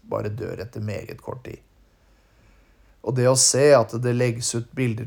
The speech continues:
på, eh, fantasikrønikene til Wøllner, eh, hvor han da s-, "Se her, her lever det tyve fugler", og så slår du en linjal, så ser du at det er noen få kilometer bort til nærmeste rapphønsfabrikk,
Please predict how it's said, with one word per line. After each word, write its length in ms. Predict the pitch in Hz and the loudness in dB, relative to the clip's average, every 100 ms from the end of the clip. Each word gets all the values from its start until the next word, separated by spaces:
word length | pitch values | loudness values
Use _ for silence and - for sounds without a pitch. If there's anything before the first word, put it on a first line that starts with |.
| 123 | -4
på, 140 | 113 | 0
eh, 480 | 113 113 113 113 113 | 2 4 4 4 2
fantasikrønikene 1120 | 107 117 120 120 117 110 110 110 110 107 117 120 | 0 -4 -4 -4 -4 -4 -4 -2 -4 -6 -6 -4
til 140 | 120 120 | -4 -2
Wøllner, 440 | 110 107 143 151 - _ _ _ _ _ _ - | -2 0 -2 -2 -8 _ _ _ _ _ _ -6
eh, 180 | 131 123 | 0 0
hvor 160 | 120 120 | 2 0
han 160 | 117 | 0
da 160 | 117 113 | 2 2
s-, 240 | 113 - 131 | 0 -2 0
"Se 220 | - 127 | 0 2
her, 320 | 127 120 147 | 2 2 2
her 160 | 139 120 | 2 0
lever 300 | 117 110 117 | 0 0 -4
det 80 | 123 | -6
tyve 420 | 139 123 113 117 | -4 -2 -2 -4
fugler", 380 | 131 117 127 131 | -2 -2 0 -2
og 80 | |
så 160 | 123 123 | -2 -6
slår 380 | 123 - 117 113 | -6 -6 -2 0
du 40 | 120 | 0
en 100 | 120 | 0
linjal, 420 | 123 120 131 131 | -2 0 0 0
så 140 | 123 | -4
ser 240 | 123 110 113 | -4 -4 -2
du 80 | |
at 120 | 117 120 | -4 -2
det 100 | 113 | -4
er 80 | 117 | -4
noen 160 | 120 | -6
få 180 | - 117 | -4 -4
kilometer 540 | 113 107 113 113 113 | -4 -6 -6 -6 -6
bort 160 | 113 117 | -8 -8
til 80 | 120 | -4
nærmeste 500 | 123 113 113 107 113 | -2 -2 -4 -6 -2
rapphønsfabrikk, 840 | 113 - 110 - 113 127 170 - | -2 -2 -6 -4 -2 -2 -2 -4